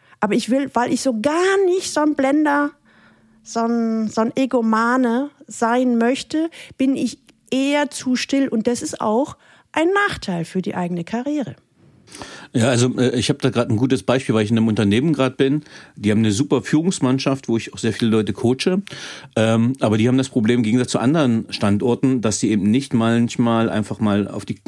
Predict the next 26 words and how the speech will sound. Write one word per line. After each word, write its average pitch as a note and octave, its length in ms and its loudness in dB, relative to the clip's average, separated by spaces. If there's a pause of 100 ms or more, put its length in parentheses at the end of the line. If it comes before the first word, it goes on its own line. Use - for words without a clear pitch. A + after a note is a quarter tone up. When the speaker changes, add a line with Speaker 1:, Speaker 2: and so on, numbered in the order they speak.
Speaker 2:
auf A2+ 100 -8
den G#2+ 100 -2
Tisch - 220 0
hauen A#2+ 220 2
oder G#2 140 2
auf, G2 220 -2
ich - 100 -10
sag's - 180 -8
mal, A2 100 2
wirklich A#2 200 0
auf G2+ 60 -6
die - 80 -6
Kacke B2 220 -4
hauen, A#2 300 2 (460)
äh, A2+ 260 2
dass G#2+ 160 -2
man B2 160 0
sich B2+ 100 -2
auch A2 60 0
mal A#2 240 2
positiv C3+ 560 -2
herausstellt, B2+ 560 2
was A#2 140 -4
man A#2 100 2
geleistet A2 480 0
hat, F#2+ 140 -2